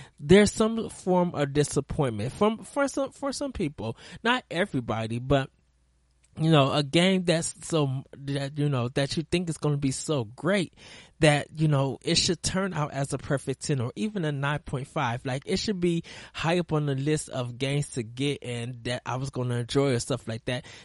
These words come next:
And for sometimes it's not that. Um, you know, when you're caught up in the hype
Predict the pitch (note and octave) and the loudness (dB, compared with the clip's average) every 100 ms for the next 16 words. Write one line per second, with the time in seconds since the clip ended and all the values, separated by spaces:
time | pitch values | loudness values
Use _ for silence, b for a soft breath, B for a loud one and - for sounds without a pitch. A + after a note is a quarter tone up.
0 | - F3 G#3+ G#3+ C4 A#3 A3+ G#3+ G#3 F3 | -14 -6 -2 0 0 0 -2 0 -2 -2
1 | E3 D#3 D#3+ G3+ _ - D#3+ - - - | -2 2 2 0 _ -2 -2 -2 -8 -4
2 | C3 B2 C3 C#3 E3 D3 C3+ D3 D#3 E3 | -4 -2 -6 0 0 0 -2 0 2 0
3 | - - G3+ A3+ - D#3 D3 D3+ C#3+ F3+ | 0 -2 -2 -2 -2 -2 -2 -4 -2 -2
4 | E3+ | -2